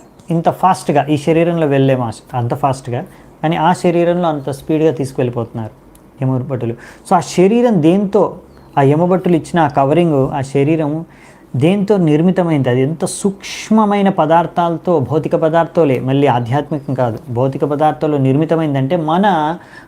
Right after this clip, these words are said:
వైజ్ఞానికులు ఇప్పటివరకు కూడా తెలుసుకోలేకపోయారు,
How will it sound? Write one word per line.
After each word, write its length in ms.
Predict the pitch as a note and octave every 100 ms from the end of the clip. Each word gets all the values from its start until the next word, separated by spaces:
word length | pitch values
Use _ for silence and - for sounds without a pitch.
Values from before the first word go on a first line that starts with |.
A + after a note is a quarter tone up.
| -
వైజ్ఞానికులు 840 | C#3 E3 E3 F#3 F#3 F3 F3 E3 D#3+
ఇప్పటివరకు 580 | C#3+ E3 E3 D#3 C#3+
కూడా 280 | D#3 C#3+ C#3
తెలుసుకోలేకపోయారు, 1000 | B2 C3+ B2+ - C3+ C3 - B2+ B2+ F3